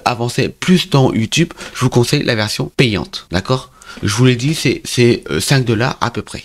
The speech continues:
Pour la version, euh, gratuite, les amis. Donc, qu'est-ce qu'il y a dans TubeBuddy, les amis ? Bah, c'est très simple.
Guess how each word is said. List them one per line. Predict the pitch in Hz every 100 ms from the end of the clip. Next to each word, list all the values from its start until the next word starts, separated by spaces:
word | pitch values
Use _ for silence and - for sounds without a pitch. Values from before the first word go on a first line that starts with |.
| _
Pour | - 220
la | 170
version, | 165 - 202 208 -
euh, | 131
gratuite, | - 160 - 135 -
les |
amis. | 90 76 - -
Donc, | 226 226 202 - _
qu'est-ce | 233 233
qu'il | 254
y |
a | 240
dans | 196
TubeBuddy, | - 165 151 123 117
les | 98
amis ? | 90 -
Bah, | 143 151 -
c'est | - 135
très | 131
simple. | 202